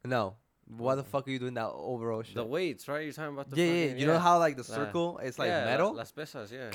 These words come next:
Speaker 1: Cling! You never heard that
Speaker 2: Okay, you
Speaker 1: sound?
Speaker 2: know what I've done?
Speaker 1: What?
Speaker 2: You know how, like, okay, you get, like, the fucking, it's like, I think it's the bench or it's just, like, this little pole or some shit, and that's just, like, leaning down, right?
Speaker 1: Mm-hmm.
Speaker 2: And you're, like, you kinda, like,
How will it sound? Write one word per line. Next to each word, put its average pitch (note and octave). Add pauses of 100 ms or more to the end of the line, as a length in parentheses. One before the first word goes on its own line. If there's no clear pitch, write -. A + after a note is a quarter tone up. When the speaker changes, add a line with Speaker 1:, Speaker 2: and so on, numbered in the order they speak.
(360)
Speaker 1:
Cling! F3+
You D#3+
never E3+
heard F3+
that A#2
Speaker 2:
Okay, C3+
you B2+
Speaker 1:
sound? C3
Speaker 2:
know D3
what D3
I've C#3
done? D#3 (280)
Speaker 1:
What? G2+ (540)
Speaker 2:
You A#2
know C#3
how, C3
like, G#2+
okay, G#2+
you A2
get, C#3+
like, B2+
the B2
fucking, A2 (680)
it's -
like, C3+ (800)
I A2+
think F#3
it's F3+
the C#3
bench G#3
or F3
it's C3+
just, D#3+
like, C#3
this C#3+
little D3
pole D3
or E3+
some E3+
shit, E3
and A#2
that's B2
just, C#3
like, G#2
leaning B2
down, B2+
right? C#3 (160)
Speaker 1:
Mm-hmm. A2
Speaker 2:
And G#2+
you're, B2+
like, A#2+
you G#2
kinda, A#2+
like, G2